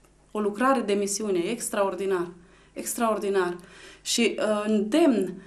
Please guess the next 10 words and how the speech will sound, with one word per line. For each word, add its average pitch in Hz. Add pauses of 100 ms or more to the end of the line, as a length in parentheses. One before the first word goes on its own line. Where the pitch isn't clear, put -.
(160)
îndemn, 277 (1500)
dacă 226
puteți 226
să 269
primiți 233
un 196
îndemn 196
de 185
la 170
mine, 175